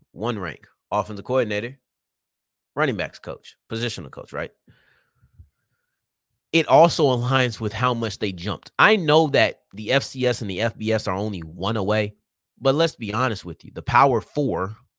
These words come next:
which is so disgusting to say, but now that the Pac-twelve is R I P, yeah, yeah, it's the Power Four at this point. It's just four real big conferences, the A C C, the S E C, the Pac-, tw-, uh, the Big Twelve, and then also the Big Ten. That's it.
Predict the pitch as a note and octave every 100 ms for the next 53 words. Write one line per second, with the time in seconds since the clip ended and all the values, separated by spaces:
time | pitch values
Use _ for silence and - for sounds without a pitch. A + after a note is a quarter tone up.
0 | _ F2+ - F2 - _ _ - - C3+
1 | A2 F2+ - G2 - F#2 E2 - - E2+
2 | C#2 G#2 - - _ G#2 G2 G#2+ A2 F#2+
3 | F2 A#2+ G#2+ - A2+ A2+ F#2 F2+ E2+ -
4 | _ - G2 F2+ E2+ - G2 F2 G#2+ _
5 | _ _ _ _ _ - G1+ G1+ - _
6 | - B2+ F2 E2 - G#2+ - G#2+ A#2+ A#2+
7 | A2 - E3 G#2+ F2+ F2 F#2+ D2+ C2+ A2
8 | A2 - C3+ C3+ C3 A#2 C3 B2+ G#2+ G2+
9 | C3 - C#3 B2+ G2+ E2+ D#2 E2 D#2 A2+
10 | A2+ A#2 - A#2 F#2+ - G#2+ A2+ G#2+ -
11 | A2+ B2+ - _ _ A2+ A#2+ A#2 - A2+
12 | - G2+ F2+ E2 F2+ B2+ - A#2 A#2 B2
13 | G2 G2+ G2+ G2+ G#2+ F#2 F#2+ F#2 - G2
14 | C#2+ G2+ - C3+ -